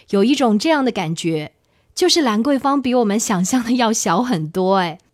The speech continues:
有很多的游客会在兰桂坊的路牌下合影留念，说明自己来过这里，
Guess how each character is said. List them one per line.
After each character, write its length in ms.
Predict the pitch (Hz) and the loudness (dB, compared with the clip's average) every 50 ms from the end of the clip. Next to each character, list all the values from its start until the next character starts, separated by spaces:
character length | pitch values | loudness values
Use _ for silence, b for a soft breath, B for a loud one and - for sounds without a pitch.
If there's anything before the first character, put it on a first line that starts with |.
| _ _ _ _ _ _ _ _ _ _ _ _ _ | _ _ _ _ _ _ _ _ _ _ _ _ _
有 140 | 190 208 | 0 0
很 220 | 220 233 254 196 185 | 0 2 0 0 0
多 160 | 202 226 233 | 2 2 2
的 80 | 233 202 | 2 0
游 220 | 185 180 170 175 | 0 0 0 -2
客 320 | 190 - - 247 208 - - | -2 -2 -2 -2 -2 -2 -4
会 220 | - - 233 220 | -4 -2 -2 0
在 240 | 190 - 214 202 196 | 0 0 -2 -2 -2
兰 280 | 185 180 165 160 165 180 | -2 -2 -4 -4 -4 -2
桂 200 | 240 233 214 220 | 0 0 0 0
坊 240 | - 254 269 269 | 0 -2 -2 0
的 100 | 254 247 | 0 0
路 200 | 233 269 302 277 | 0 0 -2 -2
牌 260 | 226 226 190 160 151 180 | -4 -4 -6 -6 -6 -4
下 360 | - - 233 208 190 - - _ _ _ | -4 -2 -2 -2 -2 -6 -10 _ _ _
合 180 | _ - 202 190 | _ -4 -2 0
影 200 | 214 247 226 190 | 0 0 0 0
留 180 | 170 165 170 185 | -2 -2 -2 0
念， 340 | 220 269 277 240 175 - _ _ _ _ _ _ _ _ | 0 0 0 -2 -4 -6 _ _ _ _ _ _ _ _
说 180 | - - 285 285 | -6 -2 0 0
明 160 | 294 294 294 | 2 2 0
自 140 | 262 311 285 | 0 -2 -2
己 100 | 220 214 | -2 -2
来 220 | 190 175 160 165 | -2 -2 -2 -2
过 160 | 170 220 233 233 | 0 0 0 0
这 180 | 247 240 226 | 2 2 0
里， 280 | 202 185 170 147 - | 0 0 -2 -6 -8